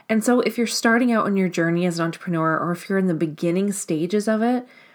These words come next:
you can't compare yourself to people who have been doing the thing that you want to do for years and years and building this thing up.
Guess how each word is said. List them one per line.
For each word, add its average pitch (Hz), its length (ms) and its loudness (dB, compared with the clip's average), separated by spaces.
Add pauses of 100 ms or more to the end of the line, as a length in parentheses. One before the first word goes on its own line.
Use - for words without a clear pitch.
(1040)
you 214 160 -4
can't 254 320 -4
compare 220 400 0
yourself 247 460 0
to 190 100 -8
people 196 300 -2
who 202 160 -2
have 190 160 -2
been 175 200 0
doing 214 280 2
the 170 100 -2
thing 202 240 -2
that 196 120 -2
you 180 140 -2
want 175 200 -2
to 175 60 -2
do 185 380 -2
for - 180 -6
years 185 520 0
and 175 200 -2
years 208 320 0
and 165 200 -6
building 202 380 0
this 160 160 -6
thing 175 380 -4
up. 220 340 -2